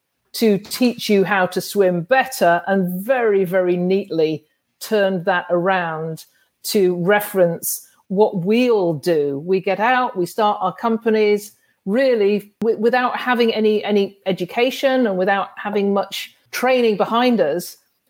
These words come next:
And basically you're saying, you know, the potential, what did you say? The, uh, if you don't know what you don't know, the potential upside is unlimited. So I thought that was a great lesson coming out of your story about,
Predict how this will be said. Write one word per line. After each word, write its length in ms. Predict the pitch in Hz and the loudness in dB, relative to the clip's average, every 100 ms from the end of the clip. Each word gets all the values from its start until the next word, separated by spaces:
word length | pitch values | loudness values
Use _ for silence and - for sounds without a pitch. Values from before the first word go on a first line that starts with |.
| - | -2
And 800 | 214 214 214 214 220 196 - - _ _ | 2 2 2 0 0 -2 -10 -12 _ _
basically 460 | 233 339 277 202 196 | -2 0 -2 0 0
you're 140 | 214 | 0
saying, 420 | 208 240 226 220 220 | 0 0 2 2 2
you 80 | |
know, 220 | 214 233 247 - | 2 0 -2 -4
the 60 | 220 | -4
potential, 540 | 220 277 233 - 226 | -2 -2 -2 -4 -2
what 120 | 233 | -2
did 80 | 226 | 0
you 100 | 247 | -4
say? 240 | - 226 | 0 0
The, 360 | 208 220 214 214 | 2 2 2 2
uh, 220 | 202 202 196 - - | 2 0 -2 -12 -4
if 100 | 220 | -2
you 60 | |
don't 260 | 220 247 226 | 2 0 2
know 240 | 233 220 | 0 2
what 140 | 214 208 | 2 2
you 60 | |
don't 200 | 208 202 | 0 0
know, 180 | 208 202 | 2 0
the 80 | 202 | 0
potential 480 | 208 - 226 180 220 | -2 -4 -4 -2 0
upside 400 | 214 - 202 185 | 0 -2 -2 0
is 100 | 185 | 2
unlimited. 600 | 185 180 185 180 160 - - _ _ _ | 0 0 0 0 -4 -6 -10 _ _ _
So 580 | - 208 190 185 185 _ _ - | -2 0 2 0 -2 _ _ -4
I 100 | 220 | -4
thought 240 | 220 247 | 0 0
that 120 | 240 214 | 2 2
was 100 | 214 | 0
a 20 | |
great 260 | 196 220 208 | 2 0 2
lesson 600 | 208 294 302 214 175 208 | 2 0 0 0 0 -2
coming 380 | - 226 214 208 | -2 0 2 2
out 220 | 240 233 | 0 0
of 80 | 196 | -2
your 140 | 190 | -4
story 540 | - - 196 185 165 160 | -4 0 0 2 -4 -4
about, 380 | 175 175 170 | -2 -2 -2